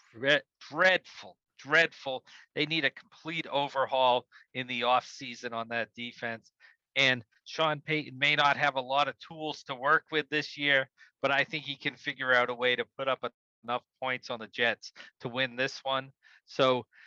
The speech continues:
yeah, sorry, Jets. I tried to make it work in my head. I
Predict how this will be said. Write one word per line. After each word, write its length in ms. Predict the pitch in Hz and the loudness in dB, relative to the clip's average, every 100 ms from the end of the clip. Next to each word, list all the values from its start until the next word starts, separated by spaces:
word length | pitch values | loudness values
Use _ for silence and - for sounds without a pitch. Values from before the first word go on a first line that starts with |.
| _ | _
yeah, 220 | 113 117 101 | 0 2 0
sorry, 520 | - - 151 156 151 - | -6 0 4 4 2 2
Jets. 400 | 147 143 - - _ | 0 0 -2 -12 _
I 140 | 123 120 _ _ _ _ _ - | -2 -2 _ _ _ _ _ -18
tried 540 | - 151 143 143 139 - | -2 4 6 6 4 0
to 80 | 131 | -6
make 220 | 139 135 139 | -2 -2 -4
it 80 | |
work 320 | 120 131 131 139 | -2 0 0 -2
in 60 | |
my 160 | 123 117 | -6 -4
head. 320 | 127 127 123 - | -2 -2 -2 -2
I 160 | 120 | -2